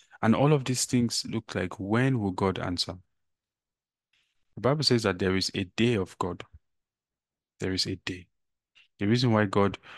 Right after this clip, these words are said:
does not brutally, as we sometimes expect, punish iniquity today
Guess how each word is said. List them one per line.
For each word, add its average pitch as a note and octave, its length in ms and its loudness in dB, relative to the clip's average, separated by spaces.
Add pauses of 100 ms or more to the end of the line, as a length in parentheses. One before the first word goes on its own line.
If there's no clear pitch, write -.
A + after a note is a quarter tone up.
(240)
does F#2+ 180 -2
not G2 300 0 (560)
brutally, G2 880 -2 (640)
as G2+ 200 0
we G#2+ 60 -2
sometimes G#2 440 2
expect, - 520 -6 (180)
punish A2 380 0
iniquity B2 480 0
today F#2 420 -2